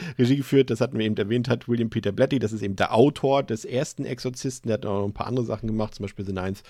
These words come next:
Configuration. Und im Cast haben wir Leute wie George C. Scott, ähm, ja, ein echter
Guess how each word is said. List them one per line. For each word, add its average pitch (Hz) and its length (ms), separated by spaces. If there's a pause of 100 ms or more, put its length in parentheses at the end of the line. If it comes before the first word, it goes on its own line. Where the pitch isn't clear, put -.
(320)
Configuration. 123 920
Und 123 380
im 127 260
Cast 117 400
haben 117 160
wir 120 60
Leute 110 300
wie 107 80
George 107 460
C. 113 260
Scott, - 560
ähm, 113 380 (340)
ja, 104 80
ein 104 140
echter 107 360